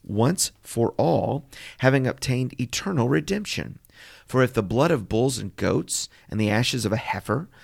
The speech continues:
sprinkling the unclean, sanctifies for the purifying of the flesh, how much more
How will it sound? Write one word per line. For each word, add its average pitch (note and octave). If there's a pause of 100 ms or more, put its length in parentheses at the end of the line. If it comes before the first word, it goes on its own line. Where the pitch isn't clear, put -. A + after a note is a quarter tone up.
(140)
sprinkling C3
the G#2+
unclean, B2 (240)
sanctifies C#3
for -
the -
purifying D3
of C#3+
the C#3+
flesh, D#3 (640)
how C#3
much C#3
more F#2+